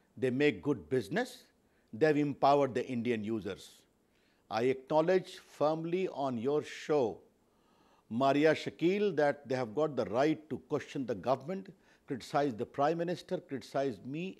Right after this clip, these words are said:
and ask all sorts of questions, which is their right. We respect and acknowledge that.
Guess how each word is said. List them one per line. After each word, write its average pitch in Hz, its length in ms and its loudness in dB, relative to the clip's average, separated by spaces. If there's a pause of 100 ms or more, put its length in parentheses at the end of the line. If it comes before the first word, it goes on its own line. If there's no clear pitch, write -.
and - 220 -8
ask 175 340 -2
all 151 220 0
sorts 120 300 -6
of 95 140 -8
questions, - 360 -20 (540)
which 123 160 -12
is 120 80 -6
their 117 200 -4
right. 107 360 -4
We 104 220 -8
respect 104 400 -10
and 104 100 -10
acknowledge 85 400 -14
that. 71 160 -16